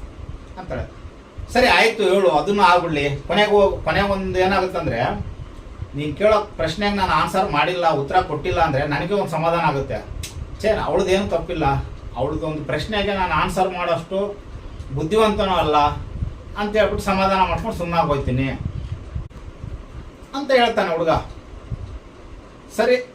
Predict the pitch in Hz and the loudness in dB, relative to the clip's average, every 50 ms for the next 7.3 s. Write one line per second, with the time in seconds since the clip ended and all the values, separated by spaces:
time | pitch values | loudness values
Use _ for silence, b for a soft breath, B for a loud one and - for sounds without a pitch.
0 | - - - - 175 185 196 - 202 190 185 185 208 208 208 202 - 156 160 175 | -20 -20 -10 -4 -2 -2 0 0 0 0 0 2 2 0 0 2 2 2 2 2
1 | 180 - 185 185 208 220 190 165 160 165 160 165 160 156 156 - 175 160 - - | 2 0 -2 -4 -2 0 2 4 4 4 2 0 -2 -4 -4 -4 -4 -4 -4 -4
2 | 131 135 156 - 185 180 - 185 170 - 202 196 - 208 - - 156 165 170 175 | -2 -2 0 0 0 0 -2 -4 -4 -2 -4 -2 -2 -2 -2 0 2 4 4 4
3 | 170 165 160 160 - 151 131 127 131 131 131 135 170 185 190 190 190 - 170 160 | 4 2 -2 -2 0 0 0 0 0 -2 -2 -2 0 0 0 0 0 0 -2 -2
4 | - - 170 160 165 160 151 143 143 143 156 175 180 165 165 185 196 170 151 151 | -2 -4 -4 -2 -2 -2 -2 -2 -2 0 0 2 2 2 2 2 2 4 4 4
5 | 151 165 170 165 170 151 131 - 165 151 147 143 135 123 131 123 131 156 160 160 | 2 2 0 -2 -2 -4 -4 -4 -2 -2 -2 -2 -2 -2 -4 -4 -2 0 0 0
6 | 156 - 151 143 151 135 135 156 151 - 135 127 - 208 - 156 156 160 160 156 | 0 0 0 2 2 2 0 0 -2 -4 -4 -4 -4 -4 -2 2 4 4 6 6
7 | 156 147 131 123 120 | 6 4 4 4 2